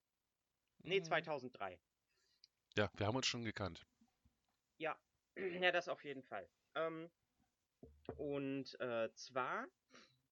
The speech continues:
Speaker 1: ist es komplett unbekannt, ähm,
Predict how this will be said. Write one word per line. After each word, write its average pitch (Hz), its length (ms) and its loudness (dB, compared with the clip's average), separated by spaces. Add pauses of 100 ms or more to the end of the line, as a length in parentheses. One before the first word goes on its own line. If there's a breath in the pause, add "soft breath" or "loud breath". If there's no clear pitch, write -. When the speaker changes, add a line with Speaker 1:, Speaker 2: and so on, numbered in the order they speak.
(200)
Speaker 1:
ist 170 200 0
es 170 320 -2 (160)
komplett 165 760 0 (160)
unbekannt, 202 880 -4 (720)
ähm, 160 480 -4